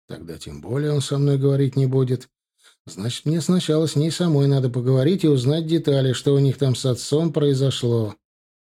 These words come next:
Позвонил Эльхажем, пригласил всех и Аишу тоже на день рождения двадцатого и попросил Диану к телефону. «Привет, сестра», — поздоровался я с ней. «Забыл передать тебе тут кое-что от бати.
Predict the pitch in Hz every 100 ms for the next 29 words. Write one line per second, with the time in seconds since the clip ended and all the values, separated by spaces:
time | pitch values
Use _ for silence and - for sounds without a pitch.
0 | _ - 120 135 135 131 113 107 101 160
1 | 190 185 190 - - 120 113 107 - 123
2 | 113 - 120 - 110 117 113 95 - 160
3 | 175 175 143 139 208 185 135 120 156 175
4 | 160 147 143 - 131 123 120 110 104 _
5 | _ _ _ 131 170 156 139 - 151 120
6 | 117 117 113 - 110 107 117 110 107 101
7 | _ _ _ _ _ _ _ 147 156 143
8 | 165 - 185 151 95 80 - _ - 113
9 | 117 113 95 92 107 101 - 101 95 131
10 | 180 202 185 175 180 185 165 143 143 139
11 | 131 - 135 120 143 135 135 160 139 90